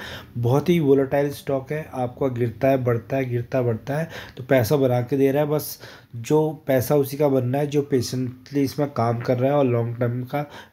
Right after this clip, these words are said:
व्यू रखता है, ठीक है। तो ये कंपनी देखिए कैसे रीट-, <clears throat> कैसे कंसोलिडेट की है, उसके बाद एकदम ऊपर को आ गई, ठीक है। तो स्टॉक मार्केट में दोस्तों ऐसा फेज ही दो तीन टाइप के फेज होते हैं दोस्तों।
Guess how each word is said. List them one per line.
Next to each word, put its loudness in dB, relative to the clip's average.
व्यू 2
रखता -2
है, -4
ठीक -2
है। -4
तो -2
ये 4
कंपनी 2
देखिए 0
कैसे 2
रीट-, -2
<clears throat> -2
कैसे 0
कंसोलिडेट 2
की 0
है, 0
उसके -2
बाद 4
एकदम 0
ऊपर -2
को 2
आ 4
गई, -4
ठीक -4
है। 0
तो 4
स्टॉक 0
मार्केट 0
में -2
दोस्तों 0
ऐसा 0
फेज 2
ही -4
दो 4
तीन -2
टाइप 0
के -2
फेज -2
होते 0
हैं 2
दोस्तों। 0